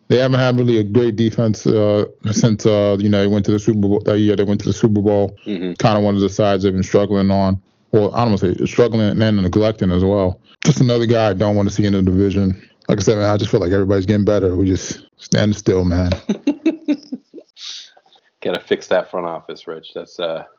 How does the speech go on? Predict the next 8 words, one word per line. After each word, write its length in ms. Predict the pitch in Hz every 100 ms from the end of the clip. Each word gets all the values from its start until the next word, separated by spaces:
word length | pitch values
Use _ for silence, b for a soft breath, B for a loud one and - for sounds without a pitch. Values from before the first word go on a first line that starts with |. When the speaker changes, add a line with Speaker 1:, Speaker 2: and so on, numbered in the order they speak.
| _ _
Speaker 2:
step 340 | - - 82 -
one. 320 | 85 82 80 -
Speaker 1:
Yeah, 280 | 110 92 90
I 40 |
mean, 140 | 95
hopefully 500 | 104 120 117 110 107
they, 240 | 104 101 98
uh, 380 | 98 95 95